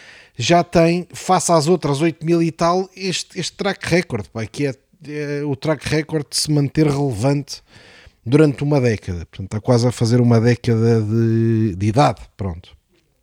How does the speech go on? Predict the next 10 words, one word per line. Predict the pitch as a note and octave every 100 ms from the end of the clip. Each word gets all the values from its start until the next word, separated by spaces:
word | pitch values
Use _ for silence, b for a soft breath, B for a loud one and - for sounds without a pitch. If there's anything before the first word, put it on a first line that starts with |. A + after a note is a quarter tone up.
| _ _ _ - - B B B B
E | A2+
foi, | A2+ C#3
de | B2
facto, | C#3+ C#3 -
fundada | - C#3 C#3 D3 A#2+ G#2+ -
em | D#3 D#3
dois | C#3 C3+ G#2+
mil | C3 B2+
e | B2
onze. | C3 C3 C3+ C#3+